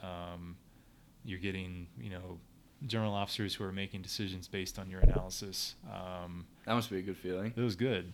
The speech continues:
Speaker 1: Like, it was, it was cool. And, uh, and you're like, "Man, right on." This is, uh,
Speaker 2: <laughs>
Speaker 1: you know, I, I re-, I worked really hard on this, and, uh, and now it's paying off. Um, and, you know, people saying, "Hey, this is, this has got, uh, you know, major strategic implications," uh,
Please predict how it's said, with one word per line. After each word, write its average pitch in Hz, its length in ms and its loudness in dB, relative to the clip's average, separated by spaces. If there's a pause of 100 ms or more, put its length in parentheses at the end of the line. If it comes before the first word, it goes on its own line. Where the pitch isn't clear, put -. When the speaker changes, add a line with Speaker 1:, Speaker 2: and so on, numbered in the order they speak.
(120)
Speaker 1:
Like, 107 100 4
it 98 100 2
was, 95 240 -2
it 113 80 -4
was 107 220 0
cool. 104 380 0 (160)
And, 92 240 -6
uh, 90 260 -4 (140)
and 95 80 -6
you're 92 100 -6
like, 92 140 -10
"Man, 120 180 -8 (100)
right 107 140 -6
on." 107 300 -4 (180)
This - 140 2
is, - 160 6
uh, 95 260 2 (260)
Speaker 2:
<laughs> - 280 -20
Speaker 1:
you 113 80 0
know, 101 320 2
I, 117 60 0
I 101 200 -2
re-, 98 300 2
I 104 40 -2
worked 101 280 0
really 107 240 4
hard 104 220 4
on 92 120 0
this, 90 320 -4
and, 90 220 -6
uh, 90 180 -6
and 87 80 -6
now 90 140 -4
it's 90 100 -10
paying 90 240 -4
off. 90 340 -4 (540)
Um, 82 520 -6 (360)
and, 85 400 -8 (160)
you 139 60 -4
know, 110 280 -2
people 98 240 -2
saying, 85 340 -6
"Hey, 92 160 -4
this 90 220 -6
is, - 220 -8
this 90 160 -4
has 90 100 -4
got, 85 300 -6 (100)
uh, 87 140 -6 (420)
you 123 60 -4
know, 110 140 -2
major 87 260 -4
strategic 87 500 -6
implications," - 760 -10 (100)
uh, 90 60 -10